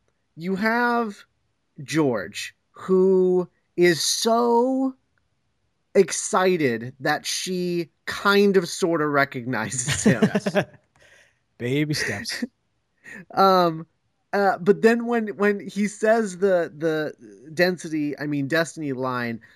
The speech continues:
Speaker 1: I, I, I, when she says, "Oh," I mean, my heart just, it just feels like my heart is just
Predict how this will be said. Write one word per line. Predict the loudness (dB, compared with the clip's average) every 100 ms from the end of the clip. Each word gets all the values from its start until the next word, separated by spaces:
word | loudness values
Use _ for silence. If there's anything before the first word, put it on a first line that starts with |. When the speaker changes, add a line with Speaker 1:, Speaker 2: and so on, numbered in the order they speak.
| _ _ _ 0
Speaker 1:
I, | 0 0
I, | -2 -2 -4
I, | -2 -2 -4 _
when | 2 2
she | 2 0 0
says, | 2 2 2 -2 -8
"Oh," | -4 -2 2 4 4 0 -6 _ _ _ _ _ _ _ _
I | 2 4
mean, | 4 2
my | 2 2
heart | 2 0 0 -2
just, | -4 -4 -4 -10 -12
it | -4 -2
just | 0 -2 -4 _
feels | 0 0 0 -2
like | 0 0 -4 _ _
my | -2 -2
heart | 0 -2 -2
is | -8 -10
just | -10 -10